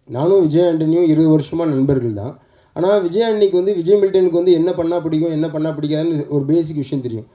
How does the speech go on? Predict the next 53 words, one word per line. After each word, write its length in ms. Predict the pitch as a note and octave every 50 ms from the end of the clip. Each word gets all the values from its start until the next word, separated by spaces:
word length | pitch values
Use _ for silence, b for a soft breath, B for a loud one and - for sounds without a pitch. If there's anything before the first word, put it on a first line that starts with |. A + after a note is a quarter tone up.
| b b b b b b
என்னோட 260 | - E3+ F3 F3 F3 E3
ஃபேமிலி 340 | E3+ E3+ F3 F3+ F#3 F3 E3
என்ன, 220 | D#3 D3 D3+ D#3+
எத்தனை 260 | D#3+ D3 D3+ D3+ D3+
குழந்தைன்னு 260 | C#3 C#3 C3+ C#3 C3+ B2+
தெரியும். 300 | B2+ A#2+ A2+ A2 G#2+ - b b b b
ஆனா 200 | - D3+ F#3 A3
என்னோட 260 | G#3+ G3+ G3 F3+ E3+
விருப்பு 420 | E3 G#3 C4 C4 - - G#3+ F#3+ F3+
வெறுப்புகளோ, 640 | F#3 D#3+ F#3 F3 E3+ E3 E3+ F3 F#3+ G3 G3 -
இல்ல 180 | - D#3 E3 D#3+
நான் 200 | D#3 D#3 D3+ D3+
வந்து 180 | D#3 D#3 F3+ F3+
தனியா 300 | E3 D#3+ G3 A3+ A3+ G#3
இருக்கும்போது 380 | F#3 E3 F3+ F3 E3+ D#3+ D#3
நான் 40 | D#3+
என்ன 60 | F#3
பண்ணுவேனோ, 540 | F3+ D3+ D#3+ D#3 D3+ C#3+ C#3+ C#3+ D3+ E3 E3 - -
அதை 240 | B2+ C#3 D3 C#3+ C#3+
பத்தி 160 | D#3 D#3 G3+
அவருக்கு 240 | E3+ D#3 C#3 B2+ C#3
கவலை 280 | D#3 D#3+ G#3 C4 A#3
கிடையாது. 260 | E3 C#3+ G#2+ F#2+ F#2 - - -
அவர் 160 | - A#2 - - -
தெரிஞ்சுக்கணும் 260 | F#3+ - F3 F#3 F3+
அவசியம் 340 | D3 D3 D#3+ D#3 E3+ D#3 C3+
கிடையாது. 260 | G2+ F#2+ G2 F#2+ - b b b b
அது 120 | b A#2+ A#2+
எவ்வளவு 240 | B2 C#3+ E3+ F3+ F3+
வருஷம் 240 | E3 D3+ D3+ C3+
நட்பா 120 | B2 B2 D3+
இருந்தாலும். 320 | D3 C3+ B2+ A#2+ A2 G#2+ b b b b b
அந்த 180 | b D3+ F3+ G#3
மாதிரி 220 | G#3+ B3+ C4+ B3
நம்ம 160 | G#3+ G3+ F#3 E3+
எல்லாருக்குள்ளேயும் 1000 | D#3 E3+ G3+ A#3+ C4+ D4 D4+ C4+ C4 A3 G#3+ A3+ A3 A3 A3 A#3 B3+ B3+ B3+ -
ஒரு 160 | D#3+ D3 C3+ C3+ -
ஸ்பேஸ் 280 | G3 G#3 G#3+ G3+ D#3+
இருக்கு. 260 | C#3 A#2 G2+ G2+ G2 - _ _ _ _ _ _ _ _
யாரை 300 | B2+ C#3+ F3+ A3 A3+ G3+
பத்தி 220 | F#3 G3 - G#3+
எவ்வளவு 340 | F#3 E3 F#3 A3 G#3 D#3+ F3
தெரிஞ்சுக்கணுங்கிறது 540 | E3+ E3+ D#3 D#3 D#3+ D#3+ D#3 D3 D3 C#3+ D3+
வந்து 240 | D3 D#3 - C#3+
அவ்வளவு, 400 | C3+ - C#3 D3+ F3 G3 G3 G#3+ A3+
எவ்வளவு 280 | - D#3+ F3+ B3+ B3+ A3+
தூரம் 200 | A#3+ B3+ C#4 C4+
ஒருத்தர் 300 | A3+ G3 F3 D#3 F#3 E3
கூட 140 | E3 G3 G3
டிராவல் 380 | D#3 E3+ E3+ F#3 G3 F#3 D#3+
பண்றோமோ 180 | E3 D3+ D#3 D#3+
அதை 240 | F#3 F3 F3+ E3+ D#3
பத்தி, 220 | D#3 D#3 D3+ -